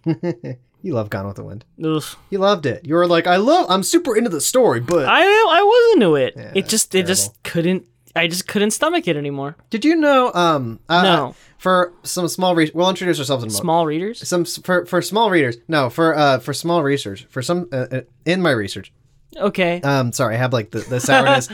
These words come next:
Speaker 2: <laughs>
Speaker 1: of Gabriel's really nice margarita on the tip of my tongue. It
Speaker 2: Gotta
Speaker 1: was
Speaker 2: make it
Speaker 1: making,
Speaker 2: sharp, baby.
Speaker 1: it was making my, uh, my, my speech curl.
Speaker 2: Uh-huh.
Speaker 1: Um, but, uh, yeah, no, just thinking about this, uh, in terms of, like,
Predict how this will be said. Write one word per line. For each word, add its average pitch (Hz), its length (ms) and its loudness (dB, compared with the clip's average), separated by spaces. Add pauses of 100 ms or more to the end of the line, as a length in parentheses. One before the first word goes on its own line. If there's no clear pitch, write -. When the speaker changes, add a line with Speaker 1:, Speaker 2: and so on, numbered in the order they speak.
(100)
Speaker 2:
<laughs> - 140 -18
Speaker 1:
of 131 140 -2
Gabriel's 135 400 2
really 127 200 2
nice 120 260 -2
margarita 120 460 -2
on 110 60 -6
the 107 40 -8
tip 110 140 -8
of 104 60 -14
my 107 120 -6
tongue. 110 260 -6
It 107 40 -4
Speaker 2:
Gotta 156 80 0
Speaker 1:
was 160 80 0
Speaker 2:
make 180 80 0
it - 60 0
Speaker 1:
making, - 120 -2
Speaker 2:
sharp, 226 220 2
baby. 180 280 -2
Speaker 1:
it - 100 -14
was 123 120 -4
making 123 220 -4
my, 113 160 -2
uh, 98 180 -6
my, 101 260 -8
my 113 120 -6
speech 131 420 -8
curl. 120 320 -8 (220)
Speaker 2:
Uh-huh. 175 220 -2
Speaker 1:
Um, 147 760 0 (180)
but, 160 220 4
uh, 147 260 4
yeah, 240 220 2
no, 214 200 2
just 208 200 -6
thinking 262 140 0
about 214 260 0
this, 120 400 0
uh, 135 400 2
in 139 100 -2
terms 160 300 -4
of, 139 160 0
like, 123 240 -2